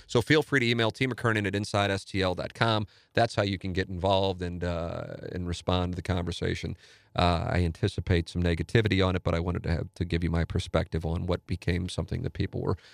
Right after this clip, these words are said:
uh, talking about, which is Mozeliak and the airport, and then how the airport's an issue, and, and so on and so forth. So there it all is. Ryan Kelly makes it possible. The Home Loan Expert dot com studios. James Carlton of the State Farm Insurance Agency, as I told you about earlier.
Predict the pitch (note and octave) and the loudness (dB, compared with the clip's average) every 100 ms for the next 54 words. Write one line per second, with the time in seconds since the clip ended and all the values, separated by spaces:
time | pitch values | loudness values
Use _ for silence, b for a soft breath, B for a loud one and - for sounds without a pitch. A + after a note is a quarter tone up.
0 | B B - E2 - F#2 E2+ - E2 E2 | B B 0 0 4 2 2 -4 -4 -4
1 | - F2 E2+ F2 E2+ E2+ E2 D#2+ F2+ F#2+ | -6 -6 -2 0 0 -4 -6 0 2 2
2 | - F2 F2 E2 F2 E2+ F2 - F2+ E2+ | 0 -4 -2 -2 0 0 -4 -2 -4 -4
3 | - F#2 G2 F#2+ E2+ F2 E2+ F2 - F2+ | -2 0 0 0 0 -2 -4 -2 2 2
4 | F2 F2 - - - - C3 D3+ C#3 A#2+ | 0 -4 -4 -6 -6 2 6 6 6 4
5 | G2 F2 C#3+ D3+ - G3+ G3+ F3 - D#3 | 2 2 2 2 2 4 4 2 0 2
6 | D3 C#3+ - C#3 - B B B A2 C#3+ | 4 4 2 -2 -2 B B B 2 2
7 | D3 C3+ C3 - B2 A#2 A2+ A#2 A2 - | 4 2 2 -2 2 2 2 0 -2 -2
8 | G#2 G#2 G2+ A2 G#2 - C#3 C3 A#2 G#2+ | 0 0 0 0 -2 0 2 2 -2 -4
9 | - G#2+ G2+ G#2 G2 - G2 - F#2+ F2 | -2 -2 0 -2 -2 -2 -2 0 0 0
10 | F#2 F#2 F2 - G2+ F#2+ F2 F2 F2+ G2+ | -2 0 0 0 -2 0 0 0 2 2
11 | F#2+ F#2+ | 2 -2